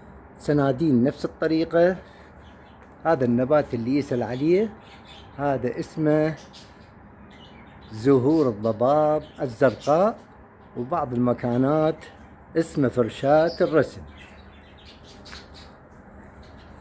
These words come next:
وهذا البتونيا البنفسجية.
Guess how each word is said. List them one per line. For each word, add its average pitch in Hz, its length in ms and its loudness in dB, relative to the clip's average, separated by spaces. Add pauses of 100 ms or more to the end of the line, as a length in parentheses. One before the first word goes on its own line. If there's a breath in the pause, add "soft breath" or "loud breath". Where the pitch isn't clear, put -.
(1800)
وهذا 127 360 0
البتونيا 151 540 -2
البنفسجية. 143 960 0